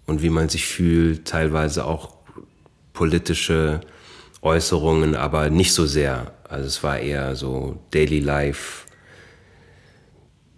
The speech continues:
Dinge, mit denen man sich beschäftigt. Ich hatte dann auch einen, einen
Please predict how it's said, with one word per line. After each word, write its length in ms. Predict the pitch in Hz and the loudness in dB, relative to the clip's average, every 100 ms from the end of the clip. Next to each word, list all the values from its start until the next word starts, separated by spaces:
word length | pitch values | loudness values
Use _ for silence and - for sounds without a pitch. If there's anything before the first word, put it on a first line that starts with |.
| 85 | 2
Dinge, 340 | 82 80 76 - | 4 4 2 -2
mit 160 | 78 73 | -4 0
denen 140 | 80 | 2
man 140 | 78 78 | 4 2
sich 160 | 76 | 0
beschäftigt. 540 | - - 85 - 78 - | -2 0 0 0 -2 -4
Ich 120 | - | -4
hatte 160 | 85 80 | -2 0
dann 180 | 78 | 0
auch 240 | 65 76 - | 0 0 0
einen, 340 | 76 76 73 - | 0 0 -2 -4
einen 420 | 73 71 64 - | -6 -6 -8 -14